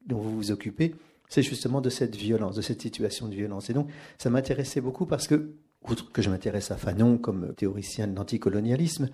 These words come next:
sa psychiatrie, son, sa démarche, c'était de, de penser comment décoloniser, euh, l'esprit, la culture. Et j'étais frappé de voir que son premier grand livre,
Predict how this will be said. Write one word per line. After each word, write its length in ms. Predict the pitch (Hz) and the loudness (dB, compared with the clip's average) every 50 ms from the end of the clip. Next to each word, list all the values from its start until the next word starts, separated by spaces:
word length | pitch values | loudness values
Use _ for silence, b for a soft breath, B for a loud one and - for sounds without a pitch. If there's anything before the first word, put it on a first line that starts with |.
| B - | B -10
sa 240 | - - - 113 | -8 0 0 0
psychiatrie, 840 | - - - - - 135 123 - - 123 120 - - - 175 170 151 | 0 0 -4 0 0 -2 0 4 2 2 2 0 2 4 6 6 6
son, 160 | - - 120 | 4 0 0
sa 400 | - - - - - - - 95 | -2 -2 -6 -6 -6 -2 -2 0
démarche, 540 | 90 98 120 123 131 165 170 165 165 - - | 6 8 8 8 10 6 6 6 2 0 0
c'était 320 | - 131 - - 147 143 | 0 0 2 2 0 0
de, 240 | 143 123 120 123 127 B B B B B _ | 4 6 6 6 4 B B B B B _
de 60 | - 107 | 0 2
penser 440 | - - 123 117 - - - 156 | 2 2 0 0 0 0 0 0
comment 400 | 147 - 135 123 135 147 143 135 | 2 4 4 4 6 6 6 6
décoloniser, 1600 | 120 101 - - 143 143 - 151 135 131 135 131 127 120 120 127 127 120 113 110 117 135 143 139 143 147 151 156 151 156 - - 175 - | 4 4 6 6 6 8 8 8 10 10 10 8 8 6 6 4 4 2 0 0 2 2 4 4 4 2 2 2 0 -2 -2 -4 -2 0
euh, 500 | 117 113 113 110 104 107 107 104 104 104 98 | 2 2 4 4 2 2 2 0 0 -2 0
l'esprit, 580 | 98 101 98 - - - - 95 92 - - - | -2 -2 -2 -4 -6 -6 -8 -8 -8 -8 -10 -8
la 160 | - 98 - | -6 -6 -6
culture. 680 | - - 120 101 - - - 98 - - 135 - - - - | -2 0 -2 -2 -2 -6 -6 -4 -4 -4 -4 -6 -8 -2 4
Et 180 | 147 143 156 151 151 | 6 6 6 6 6
j'étais 240 | - 143 127 - 131 | 2 0 2 2 2
frappé 500 | 127 - - 101 - - 170 175 165 - | 2 2 0 0 4 6 6 6 6 4
de 220 | - - 120 123 | 0 2 4 4
voir 260 | 117 123 147 143 143 | 8 8 6 6 6
que 100 | - - | -2 -4
son 300 | 113 - - 107 107 104 | -4 -2 -2 -2 -4 -4
premier 460 | 101 - - - 117 110 117 113 117 107 | -4 -6 2 4 4 6 6 6 6 4
grand 240 | - 92 101 101 | 4 0 0 0
livre, 420 | 101 107 143 160 175 170 151 147 | 0 0 0 0 0 0 0 -4